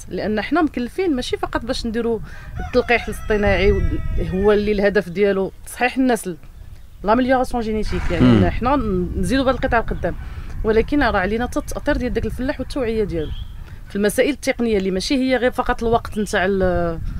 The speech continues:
Speaker 1: السخونيه ديال البقره ولا داكشي،
Speaker 2: مم.
Speaker 1: ولكن مسائل تقنيه اللي كت-، كتدور بتنجيح العمليه بما فيها ال-، الاكل.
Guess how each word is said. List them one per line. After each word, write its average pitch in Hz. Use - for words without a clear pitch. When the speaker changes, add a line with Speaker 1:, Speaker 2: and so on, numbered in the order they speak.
Speaker 1:
السخونيه 208
ديال 196
البقره 185
ولا 175
داكشي، 120
Speaker 2:
مم. 104
Speaker 1:
ولكن 95
مسائل 202
تقنيه 262
اللي 302
كت-، 220
كتدور 277
بتنجيح 254
العمليه 320
بما 185
فيها 165
ال-، 160
الاكل. 262